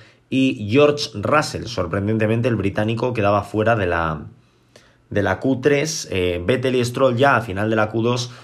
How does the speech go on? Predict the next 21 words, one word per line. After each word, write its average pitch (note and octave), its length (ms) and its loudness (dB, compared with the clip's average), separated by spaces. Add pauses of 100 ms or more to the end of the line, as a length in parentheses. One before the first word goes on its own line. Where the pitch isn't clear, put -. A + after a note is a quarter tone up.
(180)
montaron G#2+ 420 0
neumáticos A2+ 460 0
de A#2 80 0
seco B2 560 0
y G#2+ 100 -4
en G#2 80 -2
Q A#2 140 -2
tres A#2 240 2
vimos, G#2 500 -2 (1300)
eh, D#2+ 880 -2 (200)
directamente, F2 760 -2 (680)
eh, D2 680 -12 (360)
neumáticos G#2 760 -6
de D#2+ 160 -6
seco. - 440 -6 (1120)
Verstappen B2 480 2
abortaba C3 400 4
su B2 140 0
primer B2+ 320 0
intento B2+ 720 2
bueno. F3+ 480 2